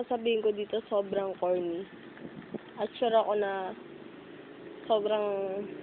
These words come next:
nakakaya to." <laughs> Ano, paano ko ba sisimulan? Siguro, ano,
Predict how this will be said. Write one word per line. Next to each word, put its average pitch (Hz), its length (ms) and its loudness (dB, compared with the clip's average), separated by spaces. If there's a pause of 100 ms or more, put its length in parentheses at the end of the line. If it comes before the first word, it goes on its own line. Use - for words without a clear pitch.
nakakaya 202 640 6
to." 214 160 0
<laughs> - 80 -8 (840)
Ano, 202 400 -2 (540)
paano 202 240 0
ko 190 160 -2
ba 196 100 -2
sisimulan? 165 800 -6 (2750)
Siguro, 240 720 2
ano, 208 260 -6